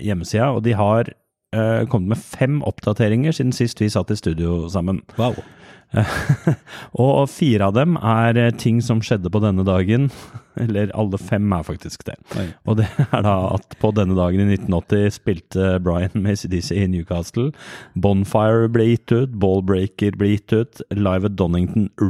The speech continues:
Speaker 1: Remastered ble gitt ut, <laughs> og, eh, Black Ice-turneen startet. Det er nyhetene fra bandet de siste ukene. Så jeg står for det jeg har sagt. Det er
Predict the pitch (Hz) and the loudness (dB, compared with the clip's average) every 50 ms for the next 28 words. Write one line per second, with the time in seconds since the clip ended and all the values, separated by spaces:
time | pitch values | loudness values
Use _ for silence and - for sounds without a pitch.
0 | 90 92 104 104 87 85 92 90 95 101 98 92 98 - - - - 123 123 123 | 0 0 -2 -2 0 0 0 2 2 2 2 0 -2 -4 -4 -2 -2 -2 -2 -4
1 | - - 110 107 101 98 104 104 104 - - 101 107 - - 156 143 - - - | -4 -2 -2 0 0 0 0 0 -2 -2 -2 -2 -2 -2 -2 -4 -4 -4 -6 -14
2 | - - - - - - - - - - 110 107 101 104 104 104 104 104 98 101 | -14 -14 -14 -16 -18 -18 -18 -18 -6 -2 0 0 2 2 4 4 4 2 2 2
3 | 101 92 87 92 98 - - - - 82 80 80 80 - - - - 98 82 87 | 0 0 0 -2 -2 -4 -6 -6 -4 -4 -4 -4 -6 -8 -8 -4 -2 -2 0 0
4 | 85 87 87 90 95 92 90 92 90 - - - 87 - - - - - - - | 0 0 0 2 2 2 2 2 0 0 -2 -2 -2 -2 -4 -8 -12 -14 -12 -12
5 | - - 92 95 101 95 90 87 87 87 82 73 65 67 71 67 - - - - | -10 -6 -4 -4 -2 -2 -2 -2 -2 -4 -4 -4 -6 -10 -10 -8 -6 -6 -8 -8
6 | _ - 113 107 - - 104 101 92 90 87 90 73 73 78 82 85 - - - | _ -4 -2 -2 -2 -2 0 0 0 0 0 -2 -2 -2 -4 -4 -6 -6 -10 -18
7 | - - - - - 95 104 98 - - 82 78 - - - - - - 123 - | -20 -20 -14 -10 -6 -2 -2 -2 -2 -2 -4 -4 -6 -8 -14 -8 -4 -2 0 2
8 | 85 87 82 165 175 190 - - 156 147 - - - 160 151 147 147 147 170 233 | 2 2 2 2 2 0 0 0 0 0 0 0 0 2 2 2 2 2 2 0
9 | - - - - - 127 104 95 98 104 107 - | -2 -6 -10 -4 0 0 2 2 2 0 0 -2